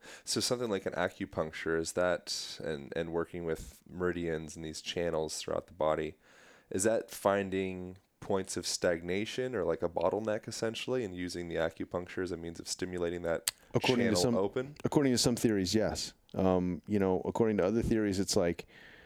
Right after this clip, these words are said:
Speaker 2: um, I'm introducing a needle to the la-, a particular layer of tissue where there's gonna, I'm gonna create a particular sort of biochemical response by stimulating a nerve ending or what have you, right? So, uh, there, uh,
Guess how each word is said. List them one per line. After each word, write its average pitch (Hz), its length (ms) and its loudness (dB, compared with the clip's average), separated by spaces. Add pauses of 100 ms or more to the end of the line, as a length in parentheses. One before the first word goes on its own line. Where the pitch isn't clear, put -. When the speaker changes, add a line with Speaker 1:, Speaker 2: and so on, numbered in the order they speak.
(880)
Speaker 2:
um, 85 560 2
I'm 92 180 2
introducing 104 500 2
a 92 40 4
needle 98 440 2
to - 180 2
the 92 60 4
la-, 92 260 2
a 90 80 4
particular 98 520 2
layer 92 520 4
of 82 280 2
tissue 107 560 2
where 92 220 4
there's 85 380 2
gonna, 90 260 2
I'm 87 160 2
gonna 85 240 2
create 95 320 2
a 87 60 4
particular 98 520 2
sort 92 220 2
of 85 260 -2
biochemical 90 560 4
response 98 540 4
by 82 220 4
stimulating 95 680 2
a 80 60 4
nerve 92 320 4
ending 101 460 2
or 78 160 0
what 87 200 2
have 85 220 2
you, 73 180 -6
right? 87 220 2
So, 98 320 2 (720)
uh, 123 140 4 (140)
there, 110 420 4 (340)
uh, 82 180 -8